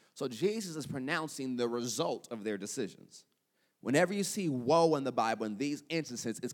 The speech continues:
always connected to judgment. When you read the book of Revelation, it talks about the first woe, the second woe, and the third woe. It's talking about judgments. So what Jesus is talking about here is judgment that is coming.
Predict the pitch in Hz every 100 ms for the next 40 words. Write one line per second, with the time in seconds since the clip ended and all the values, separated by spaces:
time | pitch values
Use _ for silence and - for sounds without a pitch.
0 | - 123 135 135 120 120 110 117 113 107
1 | 104 98 107 85 60 64 110 127 151 143
2 | 131 147 127 151 143 160 147 117 117 110
3 | 110 - 151 120 101 80 - - - -
4 | - 151 117 98 87 82 101 - 135 113
5 | 95 82 - 131 113 110 98 85 - 95
6 | 107 85 - - - - _ _ _ _
7 | _ - 135 131 107 113 202 208 165 135
8 | 165 151 143 135 135 127 110 - 151 151
9 | - 139 117 113 98 - 135 73